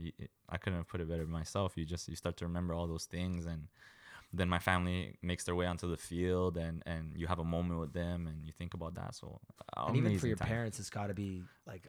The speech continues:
Speaker 2: an amazing experience 'cause they've watched you your whole life, your
Speaker 1: Mm-hmm.
Speaker 2: whole career. That moment when you've hit that, I, I don't even, like, that pinnacle of
Speaker 1: Mm-hmm.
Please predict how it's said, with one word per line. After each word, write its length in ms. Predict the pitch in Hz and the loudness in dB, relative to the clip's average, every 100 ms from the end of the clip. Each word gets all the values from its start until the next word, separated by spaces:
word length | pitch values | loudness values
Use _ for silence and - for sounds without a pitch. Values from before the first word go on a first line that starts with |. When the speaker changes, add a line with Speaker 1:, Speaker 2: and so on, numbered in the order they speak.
| - - | -18 -10
Speaker 2:
an 140 | 107 | -6
amazing 560 | 104 110 113 110 107 104 | -4 -2 -2 -2 -4 -6
experience 480 | - - 120 113 | -6 -6 -4 -4
'cause 160 | - 101 | -6 -4
they've 160 | 117 101 | -2 -2
watched 540 | 107 113 113 - - | 0 2 0 -2 -4
you 80 | 113 | -2
your 180 | 98 95 | -2 -4
whole 320 | - 120 117 | -2 0 0
life, 240 | 107 104 98 | -2 -2 0
your 100 | 92 | 2
Speaker 1:
Mm-hmm. 80 | 117 | 2
Speaker 2:
whole 140 | 113 | 0
career. 400 | - 117 117 104 - - - _ _ - | -2 -2 0 0 -4 -20 -20 _ _ 0
That 180 | 127 | 2
moment 420 | 127 127 127 120 110 | 2 2 2 0 0
when 200 | 113 110 | -2 0
you've 260 | 123 123 | 2 2
hit 240 | - 131 - | 0 -2 0
that, 280 | 110 107 - _ _ _ | 0 -2 -6 _ _ _
I, 220 | - 117 113 | -12 -10 -8
I 60 | 113 | -2
don't 140 | 120 123 | 0 0
even, 400 | 117 113 117 107 | 0 -2 -6 -4
like, 140 | 110 | -4
that 220 | 110 107 - | -2 -4 -2
pinnacle 460 | 135 131 131 120 | 0 0 0 0
of 140 | 110 90 | 2 2
Speaker 1:
Mm-hmm. 200 | 92 | 2